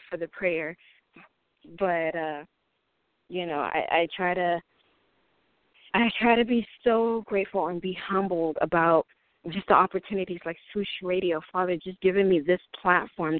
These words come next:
to use to reach out to his people. I don't care if I don't reach, you know, ten thousand people. I, I don't care if I reach, like, you know, a, a, you know, a bunch of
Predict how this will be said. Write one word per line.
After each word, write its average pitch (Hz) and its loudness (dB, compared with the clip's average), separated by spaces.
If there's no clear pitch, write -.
to 190 -6
use 180 4
to 180 -2
reach 190 -4
out 180 -2
to - -6
his 180 -4
people. 180 -2
I 214 4
don't 269 2
care 165 2
if 147 -6
I 165 2
don't 143 -2
reach, 151 -8
you 175 4
know, 139 0
ten 190 6
thousand 160 -2
people. 170 0
I, 160 0
I 185 -4
don't 240 -2
care 170 -2
if 170 -6
I 180 -2
reach, 170 -4
like, 160 -6
you 220 6
know, 165 2
a, - -4
a, 165 -4
you 190 -10
know, 143 -10
a 165 -6
bunch 196 -2
of 180 -6